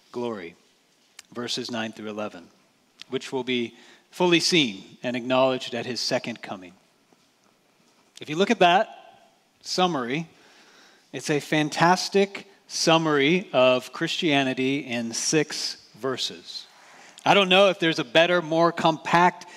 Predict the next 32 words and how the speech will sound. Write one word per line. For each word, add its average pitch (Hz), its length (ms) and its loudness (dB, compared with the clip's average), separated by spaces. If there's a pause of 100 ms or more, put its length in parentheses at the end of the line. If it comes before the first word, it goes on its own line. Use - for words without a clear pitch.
summary 170 480 4
in 151 80 2
all 160 380 2
of 151 160 -4
the 147 80 -4
Bible. 185 420 2
This 190 260 0
is 196 460 2 (380)
the 160 140 2
story 175 600 4
of 147 220 0
Jesus 143 340 -4
Christ. - 540 -12 (1500)
And 143 100 -2
if 143 120 -2
you 143 80 0
look 151 160 2
at 156 100 2
verse 143 200 -2
five, 156 680 0 (800)
verse 139 320 -2
five 180 500 4
is 143 200 -10
telling 202 340 -2
us - 420 -12 (1400)
this 156 240 -2
is 202 160 0
also 156 840 0
our 165 260 4
story 123 720 -4 (680)
as 113 260 -4
well 101 460 -6